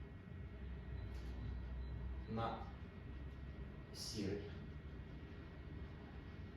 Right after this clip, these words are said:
От так. Оце чудово вже. Це вже чудово.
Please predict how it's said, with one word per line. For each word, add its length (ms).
От 240
так. 200
Оце 140
чудово 440
вже. 140
Це 220
вже 380
чудово. 640